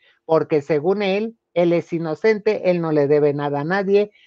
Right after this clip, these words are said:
lo están difamando, daño moral, daño no sé qué, daño no sé qué y daño no sé qué.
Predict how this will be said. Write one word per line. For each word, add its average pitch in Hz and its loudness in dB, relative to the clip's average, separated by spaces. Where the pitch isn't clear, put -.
lo 160 6
están 170 4
difamando, 175 0
daño 160 0
moral, 170 4
daño 151 0
no 135 -6
sé - -8
qué, 208 0
daño 160 0
no 143 -4
sé 147 -6
qué 226 0
y 240 -4
daño 151 -2
no 139 -8
sé 165 -8
qué. 240 2